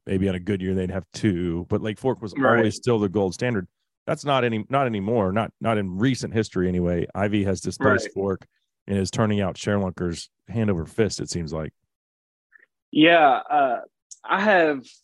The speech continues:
Speaker 2: so, you know, some other guys down here, uh, Jack York's in town right now too. We've been hanging out. So Jason Kahn and Jack York and some of the guys, their customers wanna, or their clients wanna come over here and chase a trophy fish just because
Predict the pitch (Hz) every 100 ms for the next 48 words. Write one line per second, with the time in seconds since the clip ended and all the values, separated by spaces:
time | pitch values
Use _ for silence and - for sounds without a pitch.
0 | _ _ _ - 156 147 143 131 113 92
1 | - 147 131 123 - 139 139 131 120 127
2 | 123 127 120 120 123 120 117 117 123 113
3 | 110 107 - 131 127 - 127 120 117 110
4 | 123 117 113 113 110 110 107 127 120 117
5 | 110 117 113 120 113 113 113 - 120 110
6 | 120 - 113 120 113 113 107 120 113 -
7 | 123 117 113 107 - - 165 180 147 143
8 | 143 131 127 143 147 139 143 - 131 117
9 | 120 127 123 131 123 120 - 127 131 123
10 | 127 117 - 123 120 120 110 123 139 110
11 | - 123 - 110 - 120 - 107 131 143
12 | - 123 - 123 - 131 120